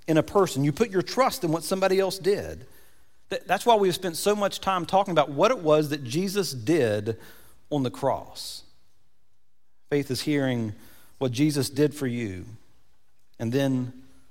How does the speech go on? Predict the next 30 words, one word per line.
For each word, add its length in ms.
believing 520
that 140
it's 140
true. 440
And 120
you 100
understand 600
that 80
your 140
goodness 540
is 180
not 440
what's 160
going 180
to 60
get 240
you 60
to 60
God. 500
And 80
you 40
start 240
transferring, 760
you, 180
you 100
transfer 480
your 220
hope. 320
You 80
transfer 560